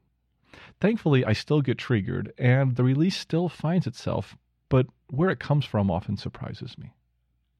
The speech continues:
You see, last weekend I was finishing up a book on tape. You all know I love to read a lot, and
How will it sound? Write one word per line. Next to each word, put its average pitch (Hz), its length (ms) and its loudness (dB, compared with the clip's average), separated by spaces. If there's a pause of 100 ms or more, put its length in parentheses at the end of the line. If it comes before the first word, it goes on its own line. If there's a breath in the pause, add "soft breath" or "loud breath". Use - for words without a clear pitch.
(1500 soft breath)
You - 80 -8
see, 175 300 2
last 160 280 0
weekend 120 380 4
I 101 40 2
was 101 140 0
finishing 107 420 -2
up 101 180 -4
a 110 100 -4
book 92 260 -6
on 85 140 -4
tape. - 340 -10 (720)
You 135 160 6
all 123 120 6
know 98 220 6
I 95 100 6
love 87 240 0
to 101 100 0
read 92 200 -4
a 98 40 -4
lot, 98 380 0
and 107 500 0